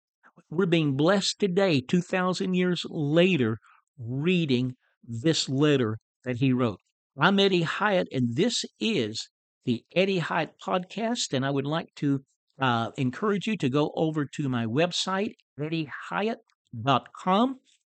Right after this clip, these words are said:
You'll find a lot of resources there that will bless you. Uh, if you would like to give an offering to, uh, support, uh, our ministry, it's, uh, you'll find different ways to give right there on the homepage of the website.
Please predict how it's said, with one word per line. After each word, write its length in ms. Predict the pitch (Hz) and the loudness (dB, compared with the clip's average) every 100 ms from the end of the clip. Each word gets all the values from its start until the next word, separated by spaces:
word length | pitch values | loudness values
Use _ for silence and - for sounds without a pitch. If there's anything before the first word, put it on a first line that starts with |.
| _ _ - | _ _ -8
You'll 100 | 127 | -4
find 240 | 147 143 | 0 0
a 40 | |
lot 240 | 135 147 139 | 0 0 0
of 120 | 113 | 0
resources 640 | 165 - 190 185 175 208 170 | 0 0 0 0 0 -4 -2
there 220 | 143 165 | 0 0
that 180 | 165 - | 0 -2
will 120 | 123 | -4
bless 440 | 113 131 185 - - | -2 0 2 0 0
you. 200 | 233 254 _ - _ _ - | -2 -2 _ -20 _ _ -6
Uh, 320 | 131 113 104 - - | -2 0 -2 -10 -10
if 160 | 123 | -4
you 60 | 160 | 0
would 100 | 151 | 2
like 220 | 160 170 | 2 0
to 80 | 143 | 0
give 200 | 131 160 | 0 2
an 140 | 131 | 2
offering 600 | 131 - 175 - 226 220 185 | 0 2 2 2 -2 -2 0
to, 340 | 147 139 127 - _ _ 131 | 0 2 2 -2 _ _ -6
uh, 280 | 117 110 | -4 -4
support, 680 | 104 - 127 - 196 196 - - 139 139 | -4 -2 -2 -2 -2 -2 -2 -14 -12 -8
uh, 200 | 127 117 - | -4 -4 -2
our 120 | 131 | 0
ministry, 640 | 131 160 220 - 247 262 | 2 2 0 -2 -2 -2
it's, 300 | 240 127 - - | 0 -2 -4 -4
uh, 60 | 120 | -4
you'll 280 | 123 139 147 | -2 -2 0
find 300 | 160 147 143 | 0 0 0
different 280 | 165 156 | -2 -2
ways 240 | 151 160 156 | 0 0 0
to 100 | 131 | -2
give 260 | 120 165 170 | 0 0 2
right 240 | 139 147 - | 0 0 -2
there 240 | 156 156 - | -2 -2 -4
on 240 | 139 131 | -4 -2
the 140 | 113 117 | -2 -4
homepage 760 | - 175 170 - 175 165 - - | -2 0 0 0 0 0 -4 -8
of 120 | 139 | -6
the 80 | 117 | -4
website. 540 | 113 165 165 - 180 | 0 0 2 0 0